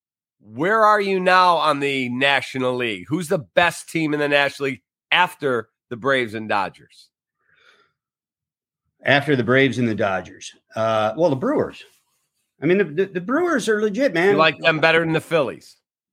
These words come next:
Speaker 2: Oh, man. That, well, that's close. I'll, I'll, I'll say that's close, but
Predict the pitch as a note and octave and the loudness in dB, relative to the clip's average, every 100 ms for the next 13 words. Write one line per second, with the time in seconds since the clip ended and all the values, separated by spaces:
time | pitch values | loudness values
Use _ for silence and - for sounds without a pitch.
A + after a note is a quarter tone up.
0 | _ _ _ _ _ _ _ _ _ _ | _ _ _ _ _ _ _ _ _ _
1 | _ _ _ _ _ _ _ _ _ _ | _ _ _ _ _ _ _ _ _ _
2 | _ _ _ _ D3+ A#2 B2 _ _ _ | _ _ _ _ -20 -20 -20 _ _ _
3 | _ A#2 B2+ G#2+ F#2+ A2 G2 F2+ G2+ C3+ | _ -8 -4 -2 -2 -2 -2 -6 -6 -4
4 | D#3+ E3 E3+ - - A2 - B2 C#3 D3+ | 2 2 2 -2 0 0 -2 -2 0 2
5 | D#3+ D#3 D3+ E3 D3 B2 - D3 A#2 - | 2 2 2 0 0 0 -2 -4 -4 -4
6 | D3+ - | -8 -8